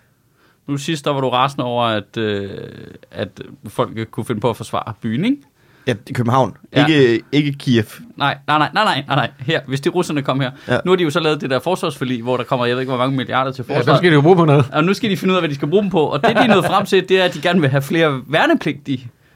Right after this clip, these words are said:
Speaker 2: Nå.
Speaker 1: Ja, altså, så flere folk, der slet ikke ved, hvad de laver.
Speaker 3: Jamen, det er da trods alt, så uddanner man da nogen på et eller andet basisniveau til, hvis det skete.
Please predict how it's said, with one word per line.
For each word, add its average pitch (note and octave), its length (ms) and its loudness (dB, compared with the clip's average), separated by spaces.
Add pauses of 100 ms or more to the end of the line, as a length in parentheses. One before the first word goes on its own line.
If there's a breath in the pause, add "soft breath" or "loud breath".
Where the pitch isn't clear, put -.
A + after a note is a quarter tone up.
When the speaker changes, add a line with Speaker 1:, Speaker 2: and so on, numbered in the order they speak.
(140)
Speaker 2:
Nå. E3 160 0 (300)
Speaker 1:
Ja, D#3+ 180 -4 (300)
altså, D3 280 -6
så C#3+ 200 -2
flere A#3 280 0
folk, E3+ 220 -2
der D#3 80 0
slet G#3 260 2
ikke D3+ 180 2
ved, D3 80 0
hvad B2+ 100 0
de B2 80 -6
laver. A2+ 440 -4 (1500 loud breath)
Speaker 3:
Jamen, C#3 140 0
det E3+ 60 4
er E3 40 4
da E3 60 2
trods E3+ 220 2
alt, E3+ 140 2
så F3 80 0
uddanner F3+ 400 4
man A#2+ 200 4
da A#2 60 2
nogen C3+ 300 4
på C#3+ 60 2
et - 20 4
eller C3+ 140 0
andet C3 120 -2
basisniveau C3+ 720 2
til, D3 200 -2
hvis C3+ 160 0
det B2 120 -6
skete. D3 360 -4